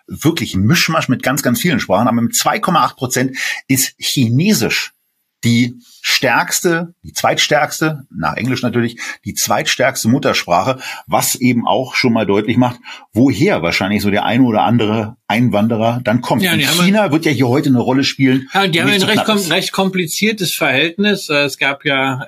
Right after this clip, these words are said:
Speaker 2: äh, den Bann auf australische Kohle, äh, von China aus, der jetzt gerade aufgehoben wurde.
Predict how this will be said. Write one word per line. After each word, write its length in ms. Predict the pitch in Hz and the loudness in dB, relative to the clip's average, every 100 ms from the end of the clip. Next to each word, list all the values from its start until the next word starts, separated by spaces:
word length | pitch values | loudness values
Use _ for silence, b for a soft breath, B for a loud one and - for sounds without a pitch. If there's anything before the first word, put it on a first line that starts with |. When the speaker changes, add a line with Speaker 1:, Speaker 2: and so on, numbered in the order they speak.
| - | -6
Speaker 2:
äh, 180 | 127 123 | -4 -2
den 180 | 127 | -2
Bann 220 | 120 120 139 | -2 -4 -4
auf 160 | 135 | -8
australische 580 | 135 - 117 123 131 131 | -10 -6 -6 -6 -8 -12
Kohle, 520 | - 131 139 156 147 151 | -8 -6 -2 -2 -2 -4
äh, 280 | 139 135 | -4 -4
von 180 | - 135 | -6 -12
China 320 | - 151 127 | -12 -8 -8
aus, 140 | 135 - | -8 -4
der 80 | 135 | -4
jetzt 160 | 135 | -4
gerade 220 | 139 143 | -4 -4
aufgehoben 460 | 131 131 107 107 _ | -4 -6 -16 -20 _
wurde. 200 | - | -20